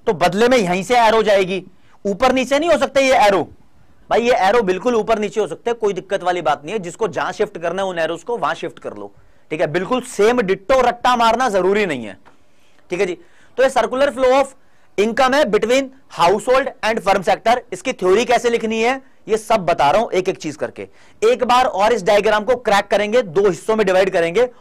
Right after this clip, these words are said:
और फिर देखते हैं एक इंपॉर्टेंट सी चीज जो यहां से निकल के आती है आपके सामने। देखो जी,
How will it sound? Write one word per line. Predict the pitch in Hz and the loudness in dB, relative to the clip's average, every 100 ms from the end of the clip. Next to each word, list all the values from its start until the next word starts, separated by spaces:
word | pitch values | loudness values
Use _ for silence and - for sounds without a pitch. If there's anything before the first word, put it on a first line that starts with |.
| - | -6
और | 190 | -2
फिर | 226 185 | -2 -4
देखते | 170 - | -6 -4
हैं | 226 | -4
एक | 202 | -4
इंपॉर्टेंट | 170 185 208 202 | -2 -2 -2 -8
सी | 226 | -10
चीज | 214 180 | -10 -4
जो | 196 | -2
यहां | 165 | -2
से | 170 | -4
निकल | 185 175 170 | -6 -4 0
के | |
आती | 220 - 185 | 0 0 0
है | |
आपके | 180 - 220 | -2 0 -6
सामने। | 120 101 104 - - - - | -6 -10 -20 -20 -20 -20 -2
देखो | 208 185 | 0 0
जी, | 120 | -2